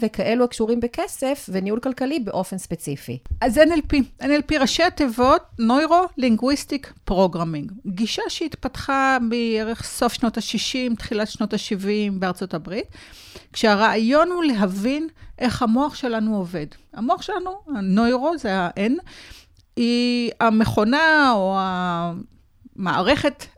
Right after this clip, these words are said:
Speaker 2: הכי מתוחכמת שקיימת, לדעתי, על פני כדור הארץ. הוא עובד מצוין. אם אני, או כשאני לומדת איך המוח שלנו עובד, אני יכולה להשתמש בזה לתועלתי. אני יכולה להבין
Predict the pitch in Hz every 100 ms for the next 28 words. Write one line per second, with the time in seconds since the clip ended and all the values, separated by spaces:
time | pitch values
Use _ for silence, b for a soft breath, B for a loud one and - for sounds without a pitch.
0 | - - 339 349 - - 285 240 247 226
1 | - 180 220 226 - - 165 170 175 320
2 | 220 226 214 208 180 170 160 160 170 -
3 | B B B B B B - 185 262 381
4 | 370 - 240 220 175 170 - _ _ _
5 | _ _ - _ _ 247 330 453 349 262
6 | 240 226 220 196 175 - - 302 359 240
7 | 202 185 240 277 165 - - - _ _
8 | 233 285 - 233 247 247 214 214 208 175
9 | 185 302 415 - B B B 202 208 240
10 | 320 339 - 285 - 262 262 208 - 196
11 | 190 - 175 - _ _ B B B B
12 | - 196 202 - 233 294 294 240 202 277
13 | 254